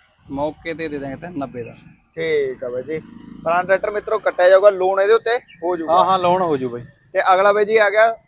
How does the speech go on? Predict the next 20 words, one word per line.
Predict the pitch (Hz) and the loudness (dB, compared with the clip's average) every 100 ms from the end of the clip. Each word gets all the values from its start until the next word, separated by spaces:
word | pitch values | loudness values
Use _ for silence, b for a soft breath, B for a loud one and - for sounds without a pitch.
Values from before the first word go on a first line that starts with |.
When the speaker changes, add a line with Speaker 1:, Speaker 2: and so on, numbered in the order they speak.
| _ - | _ -8
Speaker 2:
ਸੋਨਾਲੀਕਾ | 180 190 190 190 220 233 233 | -4 -2 -2 2 4 4 0
ਸੱਠ | - 190 - | -2 -2 -2
ਦਾ, | 156 143 123 _ _ _ _ _ _ _ | -4 -6 -6 _ _ _ _ _ _ _
ਤੇ | 175 180 175 175 175 | 2 4 4 2 2
ਟੌਪ | 185 185 190 | 6 6 6
ਵਾਲਾ | 202 202 | 4 4
ਮਾਡਲ | 180 180 | 0 0
ਆ | 190 | -2
ਬਾਈ | 202 | -4
ਜੀ, | 202 | -6
ਪਾਵਰ | 196 180 175 190 | -4 -2 -2 -6
ਸਟੀਅਰਿੰਗ | - 160 175 | -12 -14 -14
ਚ | 185 | -6
ਆ, | 208 196 | -4 -4
ਡਬਲ | 175 180 208 | 0 0 2
ਡਿਸਟ੍ਰੀਬਿਊਟਰ | 214 190 175 165 165 | 0 -4 -6 -10 -6
ਆ | 175 | -4
ਨਾ | 190 | -4
ਬਾਈ | 190 | -6
ਜੀ? | 175 | -10